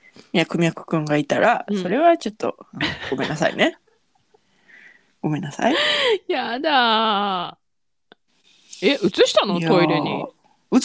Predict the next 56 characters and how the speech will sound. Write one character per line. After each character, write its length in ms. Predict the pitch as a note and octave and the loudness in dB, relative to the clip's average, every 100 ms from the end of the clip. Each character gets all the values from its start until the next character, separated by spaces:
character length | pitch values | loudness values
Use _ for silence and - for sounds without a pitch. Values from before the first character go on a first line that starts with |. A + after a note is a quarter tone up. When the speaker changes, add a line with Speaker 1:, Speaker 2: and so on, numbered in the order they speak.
| D#4 | 4
Speaker 1:
し 40 | |
た 80 | A3+ | 4
よ。 280 | D#3+ B3 F#4+ | 2 -2 -2
Speaker 2:
あ 140 | A#3 | -2
あ、 60 | G3+ | -2
そ 120 | B3+ | -6
う 60 | G#3 | -12
な 380 | D3 - - F#3 | -16 -18 -10 -6
ん。 40 | |
Speaker 1:
う 40 | E3 | -6
ん。 120 | E3+ _ _ _ G#3 - _ - | -10 _ _ _ -20 -20 _ -10
五 200 | F#3 F3+ | 2 2
光。 600 | F3+ F3+ F3 D#3+ D#3+ - - - | 4 4 6 6 4 -2 -12 -12
Speaker 2:
<laughs> 220 | - C4 G#3+ | -8 -6 0
五 120 | A#3+ | 0
光 200 | - A#3 | 2 0
さ 80 | A#3 | -2
し 200 | - - | -4 -6
て 80 | |
る。 60 | A#3 - - | -12 -12 -2
Speaker 1:
う 160 | F3+ F3 | 2 2
ん、 60 | E3+ | 4
さ 160 | A#3 | 4
し 80 | - | 4
て 80 | G3+ | 2
ま 80 | E3 | -2
す 160 | - | -4
よ。 160 | G3 D4 - - - - - - - _ _ _ _ _ _ _ - - - - - - A#3+ | -6 -6 -14 -18 -20 -20 -20 -20 -20 _ _ _ _ _ _ _ -14 -12 -10 -10 -12 -6 0
Speaker 2:
ミ 120 | C#4 | 0
ャ-、 80 | - _ _ | 0 _ _
う 60 | F#3 | 2
ん、 360 | F3+ F3 E3+ | 2 2 0
だ 100 | E3+ | 0
か 60 | E3+ | 0
ら 60 | E3+ | 2
分 260 | A#3+ F#4+ | 2 2
岐 80 | - | 0
点 120 | A4 G#3+ | -2 -2
よ 100 | D#3+ | -2
ね、 100 | E3 | -6
だ 120 | E3 | -8
か 80 | - | -10
ら 100 | D#3 | -4
ね。 260 | F#3+ - _ | -4 -4 _
Speaker 1:
う 60 | D3+ | -10
ん。 280 | C#3+ C3+ - _ _ _ _ _ _ _ _ _ _ _ _ _ | -8 -12 -16 _ _ _ _ _ _ _ _ _ _ _ _ _
そ 560 | - - - D#3 - - _ _ _ | -4 2 4 4 2 -4 _ _ _
う。 60 | - - - - - - | -20 -20 -20 -20 -16 0
Speaker 2:
セ 180 | D#4+ | 4
ン 80 | F4 | 4
ト 80 | D4 | 2
君 180 | D4 E4+ | 2 2
も 120 | D#4 | 4
分 240 | F#3 F3+ | 2 0
岐 100 | E3+ | -2
点。 220 | - D3+ | -6 -8